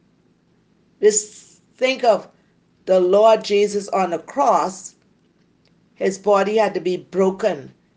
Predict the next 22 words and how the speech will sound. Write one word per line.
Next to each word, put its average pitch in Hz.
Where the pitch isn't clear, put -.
He 202
had 196
to 175
be, 180
they, 170
they 175
passed 214
him. 175
Out, 196
out 196
of 196
his 196
side 190
came 202
the 180
blood 190
and 185
water. 185
You 208
look 202
at 196
yourself. 185